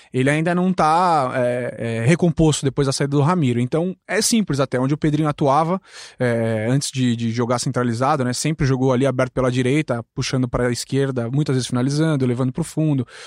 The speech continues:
fazendo ali uma triangulação legal com o Fagner. É até simples, colocar o Pedrinho no lugar do Madison, né? Ou do Janderson, se você for pegar o jogo do Santos como referência,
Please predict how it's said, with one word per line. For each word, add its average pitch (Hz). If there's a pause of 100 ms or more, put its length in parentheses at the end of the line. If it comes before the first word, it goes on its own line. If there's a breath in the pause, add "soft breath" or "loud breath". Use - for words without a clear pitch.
(180 loud breath)
fazendo 131
ali 131
uma 135
triangulação 127
legal 127
com 131
o -
Fagner. 139 (400 loud breath)
É 180
até 214
simples, 196
colocar 147
o 165
Pedrinho 170
no 185
lugar 175
do 190
Madison, 156
né? 135 (140)
Ou 139
do 131
Janderson, 131
se -
você 127
for 123
pegar 127
o 127
jogo 127
do 123
Santos 131
como 123
referência, 139